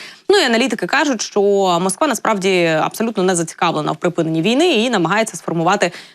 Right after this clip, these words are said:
вигідніший їй наратив як всередині країни, так і на міжнародній арені. Це для нас могло би стати, ну, давайте скажемо так, таємницею, незнанням або чимось, про що ми ніколи не чули, не знали і не бачили.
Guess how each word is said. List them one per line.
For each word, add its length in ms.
вигідніший 960
їй 340
наратив 540
як 240
всередині 440
країни, 440
так 240
і 40
на 80
міжнародній 520
арені. 240
Це 120
для 160
нас 340
могло 280
би 140
стати, 960
ну, 120
давайте 500
скажемо 400
так, 280
таємницею, 840
незнанням 760
або 180
чимось, 400
про 140
що 220
ми 120
ніколи 380
не 100
чули, 300
не 140
знали 280
і 40
не 100
бачили. 420